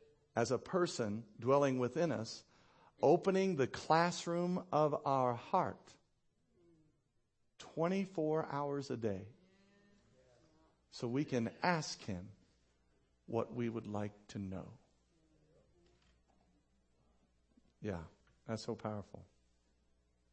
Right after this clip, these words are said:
I'm gonna say it again. What a privilege to have the person of the Holy Spirit dwell-, dwelling inside us,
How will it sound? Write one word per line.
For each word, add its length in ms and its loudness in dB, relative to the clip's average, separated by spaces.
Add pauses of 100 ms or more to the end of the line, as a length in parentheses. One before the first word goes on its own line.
(260)
I'm 60 0
gonna 80 4
say 200 2
it 60 2
again. 280 0
What 120 4
a 40 4
privilege 460 2
to 100 4
have 180 4
the 60 -4
person 380 0
of 40 -2
the 60 2
Holy 200 0
Spirit 340 0
dwell-, 400 2
dwelling 320 2
inside 440 2
us, 200 2